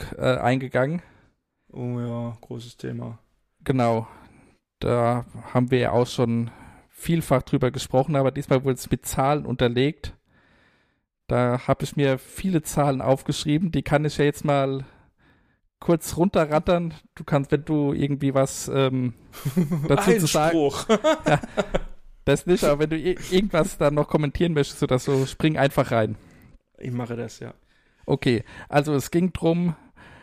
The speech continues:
Speaker 1: äh, die Zahlen ein Jahr vor der Umstellung im Vergleich zum ersten Jahr nach der Umstellung. Also von einundzwanzig bis zweiundzwanzig und dann von zweiundzwanzig bis dreiundzwanzig.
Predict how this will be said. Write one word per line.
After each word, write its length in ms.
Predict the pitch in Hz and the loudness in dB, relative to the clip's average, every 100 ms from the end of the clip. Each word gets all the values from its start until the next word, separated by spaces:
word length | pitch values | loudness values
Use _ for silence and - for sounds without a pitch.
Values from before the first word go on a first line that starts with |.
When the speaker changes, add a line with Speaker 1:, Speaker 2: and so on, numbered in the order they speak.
| - _ | -20 _
Speaker 1:
äh, 400 | - 139 135 135 135 - | -2 0 2 0 -4 -8
die 160 | 131 | -8
Zahlen 480 | - - 139 143 143 | -4 0 0 0 -2
ein 360 | - 135 147 156 | -6 0 0 0
Jahr 360 | 151 135 135 131 | 0 2 0 -2
vor 340 | - - 156 | -6 0 2
der 180 | 196 - | 2 0
Umstellung 720 | 180 180 - 156 160 156 156 - - - - - | -2 -2 0 0 0 -4 -6 -10 -16 -16 -20 -14
im 140 | - 139 | -6 0
Vergleich 520 | 135 - 127 139 - | 0 2 0 0 -4
zum 360 | - 135 131 | -2 -2 0
ersten 360 | - 131 135 - | 0 0 0 -2
Jahr 160 | 123 123 | 0 2
nach 260 | 117 120 | 2 0
der 140 | - 117 | -2 -4
Umstellung. 580 | 117 - 113 104 101 - - - - | -4 0 0 0 -4 -10 -18 -20 -16
Also 260 | - 113 113 - _ | -8 -2 -2 -4 _
von 240 | - - 113 | -6 -2 0
einundzwanzig 600 | 117 139 131 131 123 123 | 2 0 0 0 0 -4
bis 160 | - | -6
zweiundzwanzig 680 | - 131 147 - 143 139 139 | -2 0 0 0 -2 -2 -2
und 80 | 127 | 0
dann 140 | 117 | 0
von 180 | - 120 | 0 -2
zweiundzwanzig 600 | - 113 123 - 120 117 | 0 0 0 0 -2 -2
bis 160 | - - | -6 -2
dreiundzwanzig. 800 | 107 120 117 - 104 107 104 | 0 0 -2 0 0 -2 -6